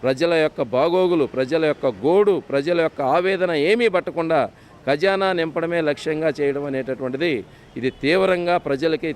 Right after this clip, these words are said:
చాలా సమస్య అనేటటువంటిది నెల్లూరు నగరంలో నేడు నెలకొని ఉంది. తక్షణమే ఈ వేధింపులు, ఈ బెదిరింపులు పన్నుల వసూళ్లలో చేసేటటువంటి ఆపాలి. అదేవిధంగా స్వచ్ఛంద సంస్థలు, ట్యాక్స్ పేయర్స్ అసోసియేషన్స్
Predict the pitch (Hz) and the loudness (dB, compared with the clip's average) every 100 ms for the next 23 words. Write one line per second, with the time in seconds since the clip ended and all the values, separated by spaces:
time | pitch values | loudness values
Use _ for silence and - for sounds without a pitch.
0 | 139 135 120 - 139 156 165 151 143 135 | -6 -6 -6 -4 -6 -4 -2 -2 -2 -4
1 | 127 135 131 127 131 139 131 127 127 123 | -4 -4 -4 -2 -2 -2 -2 -4 -4 -4
2 | 110 - - - - 123 131 120 127 151 | -4 -8 -20 -18 -4 -2 0 0 0 0
3 | 156 156 151 160 214 214 - - - 135 | 0 0 0 2 0 -2 -20 -20 -6 -2
4 | 147 - 190 190 202 190 151 139 156 165 | -2 -2 -4 -2 -2 0 0 2 0 0
5 | 180 165 165 175 120 139 156 165 156 160 | -2 -2 -2 -2 -2 -2 0 -2 -2 -4
6 | 156 139 151 156 147 131 147 139 135 135 | -2 -2 0 0 0 -2 -2 -2 0 0
7 | 131 120 131 131 123 120 117 135 175 165 | -4 -6 -8 -8 -8 -4 -2 -2 0 0
8 | 190 - - - 147 196 202 196 - 160 | 0 -4 -12 -4 0 0 0 0 -2 -2
9 | 151 196 196 180 165 165 - 165 165 180 | -2 -2 -2 -4 -4 -6 -4 -2 0 -2
10 | - 165 190 - 170 180 180 - 147 156 | 0 -2 -2 -6 0 2 0 -2 -6 -6
11 | 156 170 151 156 147 - 170 | -4 -2 -2 -6 -8 -4 -4